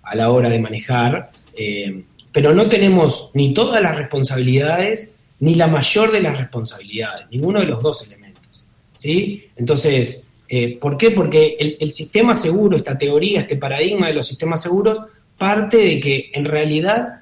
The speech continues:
como somos personas, como somos humanos, en general vamos a seguir cometiendo errores, y dentro de todo el, el sistema es lo único que no podemos modificar. Yo me voy a dormir manejando,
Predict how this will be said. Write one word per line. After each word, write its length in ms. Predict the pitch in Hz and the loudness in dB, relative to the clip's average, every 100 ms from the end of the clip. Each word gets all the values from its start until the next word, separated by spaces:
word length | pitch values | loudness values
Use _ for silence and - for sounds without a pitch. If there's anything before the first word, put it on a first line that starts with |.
| _ | _
como 220 | - 139 131 | -4 -2 0
somos 340 | 220 240 - | 2 2 2
personas, 520 | 156 - 233 233 160 | -4 0 2 2 0
como 180 | - 123 | -2 -4
somos 260 | 170 185 165 | -2 -4 -2
humanos, 520 | 175 208 214 226 - _ - | -2 2 2 0 -2 _ 0
en 180 | 233 226 | 2 2
general 460 | 226 202 196 214 202 | 2 2 2 2 2
vamos 260 | 196 208 | 0 0
a 60 | 175 | -2
seguir 420 | - 151 185 175 | -4 -2 0 0
cometiendo 560 | 123 117 113 127 120 117 | -4 -8 -6 -8 -6 -6
errores, 580 | 123 131 139 190 - - _ - - | -4 -2 -2 -4 -6 -20 _ -20 -6
y 100 | 160 | 0
dentro 440 | 180 254 240 196 160 | 2 4 4 2 2
de 80 | |
todo 340 | 151 196 190 165 | 2 0 2 4
el, 160 | 147 | 2
el 180 | 139 123 | 0 -4
sistema 540 | 131 123 - 190 214 202 | -4 -6 0 0 2 0
es 100 | 175 | 0
lo 80 | |
único 340 | 180 220 220 196 | 2 2 2 0
que 80 | 151 | -2
no 140 | 165 | -2
podemos 360 | 165 175 175 139 | -4 -4 -4 -4
modificar. 540 | 120 123 117 196 185 | -6 -10 -6 -6 -4
Yo 120 | 160 | -4
me 120 | 160 | -2
voy 200 | 160 190 | 0 0
a 80 | 170 | -2
dormir 500 | 135 123 143 196 196 | -4 -8 -2 0 0
manejando, 880 | 151 120 - 170 180 180 180 180 - | -4 -10 -8 -4 0 0 2 0 -2